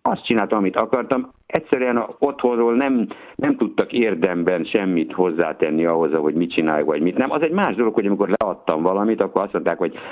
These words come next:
hát azért ez így, ö, egy kicsit túlzás, de igazából nem volt cenzúra, és ebből a szempontból mázlim volt. Tehát nem csak azért, mert én egy ilyen puha,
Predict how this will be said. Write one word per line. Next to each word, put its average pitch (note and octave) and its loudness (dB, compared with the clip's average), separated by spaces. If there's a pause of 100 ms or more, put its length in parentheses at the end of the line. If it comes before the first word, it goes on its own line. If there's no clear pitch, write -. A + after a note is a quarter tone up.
(300)
hát A2 -2
azért G2 0
ez F2+ 0
így, F#2 0
ö, E2+ 2
egy D2+ 0
kicsit D#2+ -2
túlzás, G#2 0
de - 0
igazából A#2+ 0 (180)
nem A#2 0
volt F#2+ 0
cenzúra, G2+ 2
és G2+ -2 (200)
ebből C3+ -2
a A2+ 0
szempontból A#2+ 0
mázlim D#2+ 0
volt. C2+ -2
Tehát F2 -2 (340)
nem D#3 0
csak B2 0
azért, A2 0
mert G#2+ 2
én G2+ 2
egy F#2 0
ilyen F#2 0
puha, F#2+ 0